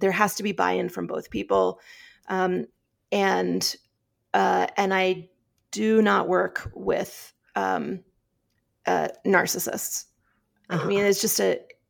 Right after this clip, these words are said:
Speaker 1: it, I'm not getting paid enough to, to work with,
Speaker 2: <laughs>
Speaker 1: with personality disorders like that. And, and also, if you actually know that your partner is a narcissist, eh, the,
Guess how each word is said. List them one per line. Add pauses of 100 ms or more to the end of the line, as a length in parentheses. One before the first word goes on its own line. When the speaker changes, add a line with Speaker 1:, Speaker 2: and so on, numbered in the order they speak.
(140)
Speaker 1:
it, (1600)
I'm
not
getting
paid
enough
to,
to
work
with, (600)
Speaker 2:
<laughs>
Speaker 1:
with
personality
disorders
like
that.
And, (120)
and
also, (920)
if
you
actually
know
that
your
partner
is
a
narcissist, (560)
eh,
the,